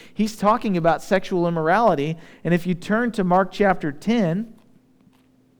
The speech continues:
verse one through twelve, there's an example of this. In verse, uh, one of Mark chapter ten, it says, "Jesus arose from there,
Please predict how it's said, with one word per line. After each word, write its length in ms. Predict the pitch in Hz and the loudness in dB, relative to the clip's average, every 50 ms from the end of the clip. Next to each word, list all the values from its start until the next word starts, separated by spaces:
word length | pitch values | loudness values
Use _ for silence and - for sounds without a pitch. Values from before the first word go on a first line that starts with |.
| _ _ _ _ _ _ _ _ _ _ - _ _ _ _ _ _ - | _ _ _ _ _ _ _ _ _ _ -20 _ _ _ _ _ _ -4
verse 240 | 156 170 170 170 - | -2 -2 -2 -2 -2
one 260 | 170 180 202 220 208 | 0 0 2 0 0
through 200 | - 185 180 160 | 0 -2 -2 -2
twelve, 640 | - - - 214 233 233 202 160 151 165 180 180 - - - - - _ _ _ _ _ _ _ _ - | -2 -2 0 2 4 6 6 4 4 2 0 -6 -12 -20 -20 -20 -20 _ _ _ _ _ _ _ _ -4
there's 200 | - 165 170 170 | -2 -2 0 0
an 100 | 196 196 | 0 0
example 560 | 196 185 170 170 196 214 240 240 233 185 147 131 | 0 0 0 -2 0 0 0 0 0 2 2 2
of 120 | 113 - | 2 0
this. 440 | 107 98 - - - - - - - _ _ _ _ _ _ _ _ _ _ _ _ _ _ _ _ _ _ _ _ _ _ _ _ _ _ _ _ _ _ _ _ _ _ - | -4 -8 -8 -10 -12 -16 -20 -20 -20 _ _ _ _ _ _ _ _ _ _ _ _ _ _ _ _ _ _ _ _ _ _ _ _ _ _ _ _ _ _ _ _ _ _ -14
In 120 | 165 147 | -12 -8
verse, 380 | 139 160 180 190 185 - - - - 381 | -2 0 0 0 0 -2 -10 -18 -14 -8
uh, 160 | 320 160 143 | -4 -4 -4
one 320 | 151 143 151 180 190 175 156 | -4 -2 -2 -2 0 0 -2
of 160 | 151 - - | -4 -4 -2
Mark 240 | 170 160 160 160 - | 0 0 0 0 -2
chapter 380 | - 190 175 170 160 - 147 | -2 -2 -2 -2 -2 -6 -8
ten, 460 | 139 - - 175 165 143 139 143 160 - - - _ _ _ _ _ _ _ _ _ _ _ _ _ _ _ | -8 -6 -4 -4 -2 -2 -4 -6 -10 -14 -18 -20 _ _ _ _ _ _ _ _ _ _ _ _ _ _ _
it 160 | _ _ _ - | _ _ _ 0
says, 260 | - 180 180 165 156 | 2 2 2 2 0
"Jesus 520 | 147 151 175 208 226 208 220 214 - - | -6 -4 -2 -2 0 0 0 -2 0 0
arose 460 | 185 165 165 180 185 196 214 226 208 | -2 0 4 4 6 6 4 4 0
from 420 | - - 190 180 170 165 165 160 156 | -8 -2 0 0 0 0 -2 -2 0
there, 560 | 170 190 175 151 139 143 156 170 165 - | 2 2 4 4 2 2 0 0 -2 -6